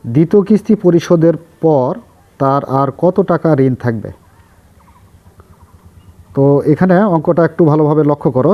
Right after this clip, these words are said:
তাহলে বুঝতে পারবে যে আমাদের প্রথমে এক ব্যক্তি কী করেছে, যে পাঁচ হাজার টাকা ঋণ নিছে এবং সেটা হচ্ছে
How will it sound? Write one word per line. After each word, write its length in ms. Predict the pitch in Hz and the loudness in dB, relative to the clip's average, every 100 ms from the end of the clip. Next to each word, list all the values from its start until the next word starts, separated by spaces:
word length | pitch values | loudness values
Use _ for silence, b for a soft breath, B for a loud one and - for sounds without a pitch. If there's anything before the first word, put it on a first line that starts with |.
| 220 | 0
তাহলে 200 | 143 139 147 | -2 0 0
বুঝতে 200 | 147 - 139 | 0 0 -2
পারবে 200 | 113 175 240 - - _ - - b b b b b b b - 113 | 0 -2 -4 -14 -20 _ -20 -20 b b b b b b b -14 -2
যে 120 | 135 131 - | 0 0 0
আমাদের 360 | 139 147 156 180 - - _ _ _ _ - | 0 2 0 0 -6 -16 _ _ _ _ -2
প্রথমে 360 | 160 190 180 175 247 - - - - - - 135 | 0 2 2 2 -2 -8 -20 -20 -20 -20 -8 -4
এক 80 | 123 113 | -2 -2
ব্যক্তি 260 | 151 - 160 | -2 -2 0
কী 80 | 175 139 | 0 0
করেছে, 320 | 165 165 208 254 - - - b b b b | 0 2 0 -2 -4 -20 -20 b b b b
যে 80 | - 120 | -10 -4
পাঁচ 120 | 160 175 | -2 0
হাজার 180 | 196 190 - | 0 -2 -2
টাকা 140 | 143 202 170 | 0 2 2
ঋণ 80 | 123 | 0
নিছে 200 | 110 - 101 - - - - - - - - - 147 | -4 -8 -14 -18 -20 -20 -20 -20 -20 -20 -20 -6 -2
এবং 180 | 165 220 233 - - - - b b b b b b b - | 0 -2 -6 -12 -20 -20 -20 b b b b b b b -12
সেটা 220 | - 143 165 | -6 0 0
হচ্ছে 240 | 170 - | 0 0